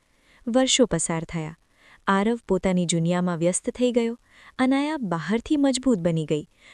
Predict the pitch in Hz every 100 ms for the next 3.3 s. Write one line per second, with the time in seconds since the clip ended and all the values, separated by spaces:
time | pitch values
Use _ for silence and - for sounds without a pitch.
0 | - 277 302 311 311 - 180 190 247 -
1 | 302 262 180 160 247 - 285 269 262 208
2 | 170 165 196 160 165 160 170 160 - 160
3 | 160 156 165